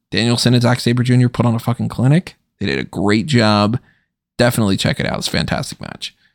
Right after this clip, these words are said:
Danielson comes out of this the victor, as he should. Not only was he, you know, the guy from the area, from Aberdeen, Washington. They're not in Aberdeen, but, you know, close enough. But also, it makes him look stronger in his, uh,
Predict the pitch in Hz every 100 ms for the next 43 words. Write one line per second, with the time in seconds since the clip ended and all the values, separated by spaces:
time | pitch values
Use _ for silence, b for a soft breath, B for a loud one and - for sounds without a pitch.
0 | _ _ _ 127 127 120 120 120 117 117
1 | 107 104 - _ _ 104 101 - - 135
2 | 156 - 151 170 - _ - _ 85 -
3 | - - - 120 117 120 _ _ - 95
4 | 90 82 - 71 69 147 _ - 60 58
5 | _ _ _ _ 104 64 65 - 90 76
6 | 95 135 131 123 123 131 - _ 73 76
7 | 120 117 117 113 113 123 120 110 120 80
8 | 78 - _ _ - 92 - - - 90
9 | - 65 67 87 - 73 - - - 62
10 | 64 - b b b _ 113 107 107 98
11 | 101 90 80 - 104 87 - 113 110 123
12 | 156 147 - 120 123 123 120 120 123 123
13 | 123